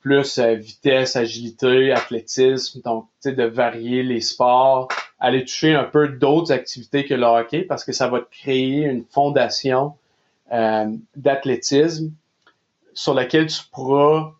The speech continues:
euh, tirer dans ton développement plus tard. Tu sais, avant de te spécialiser, assure-toi que ta fondation est la plus large possible.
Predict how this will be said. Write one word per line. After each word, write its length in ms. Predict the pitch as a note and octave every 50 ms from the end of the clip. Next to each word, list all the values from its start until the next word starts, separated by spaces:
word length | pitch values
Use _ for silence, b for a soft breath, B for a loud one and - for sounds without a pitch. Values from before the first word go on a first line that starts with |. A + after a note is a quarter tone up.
| _ _ _ _ _ _ -
euh, 360 | C3 B2 A#2 A#2 A2+ A2+ A2+
tirer 640 | A2+ - - - D#3+ D3+ C#3+ C#3 C3 C#3 C#3+ D3+ D#3+
dans 160 | D3 C#3+ -
ton 180 | - - A#2+ A#2
développement 500 | A2+ B2+ A#2 A#2 A#2+ A#2+ A#2+ C3 C3+ B2+
plus 220 | - - - A2+
tard. 320 | - B2+ A2+ A2 G#2 G#2+ -
Tu 60 | -
sais, 60 | - A#2+
avant 200 | A#2+ B2+ C#3 D#3
de 100 | D#3 D#3
te 140 | D#3 C#3+
spécialiser, 880 | A#2 - - D#3 D3+ - D#3 C#3 B2+ B2 A#2 A#2 B2+ C#3 D3+ D#3 - -
assure-toi 460 | B2+ B2 - - D3 - - E3+ F3
que 100 | F3 D3+
ta 180 | - - F3+ D#3+
fondation 580 | - - C#3 C3+ B2+ B2 A#2+ - - D#3 D#3+
est 40 | D3+
la 180 | B2+ A#2 A2+ - _ _ _ _ _ _ _
plus 200 | - - E3 D#3+
large 360 | D#3 C#3 B2+ B2+ B2+ B2+ - -
possible. 460 | - - - - C#3+ D#3+ A#3 A#3+